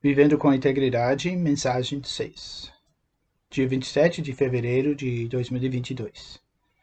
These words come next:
Vamos continuar o estudo da vida de José, chamado Vivendo com Integridade. Em Gênesis quarenta e três é nossa referência, e outras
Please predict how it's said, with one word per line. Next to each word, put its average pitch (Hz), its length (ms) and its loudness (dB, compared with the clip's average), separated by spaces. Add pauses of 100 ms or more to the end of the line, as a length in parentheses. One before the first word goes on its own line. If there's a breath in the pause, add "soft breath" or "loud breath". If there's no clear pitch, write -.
(680)
Vamos 196 220 2
continuar 147 680 2
o 120 60 0
estudo 151 480 0
da 120 120 -6
vida 131 300 -2
de 127 140 -4
José, 117 480 -4
chamado 120 680 -6
Vivendo 135 560 0
com 147 220 -2
Integridade. 139 760 -2 (1160 loud breath)
Em 120 40 -4
Gênesis 135 480 2
quarenta 120 360 -4
e - 20 -12
três 127 540 -6
é - 40 -18
nossa 110 380 -10
referência, 107 680 -12 (600)
e 151 380 2
outras 156 680 -2